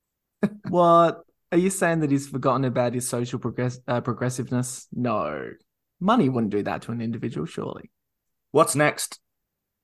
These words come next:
Speaker 1: What's next? I wanted to insert quickly, uh, a rumor, which is probably the biggest rumor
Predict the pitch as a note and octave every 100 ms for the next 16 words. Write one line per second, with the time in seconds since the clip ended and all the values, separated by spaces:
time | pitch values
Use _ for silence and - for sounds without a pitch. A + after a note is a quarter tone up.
0 | _ _ _ _ - C#3+ F#3+ F#3+ D3+ C3
1 | C#3+ F3+ E3+ C#3+ C#3+ C#3 B2 A#2+ - B2+
2 | A#2 A#2 A2+ - D#2 A2+ G#2 - B2+ A#2+
3 | B2+ B2 G#2 G2+ D3 _ _ _ _ _
4 | _ _ _ - A#2 - C3+ C3 A2+ C3
5 | B2+ B2+ A#2+ A#2+ A2+ A2 A2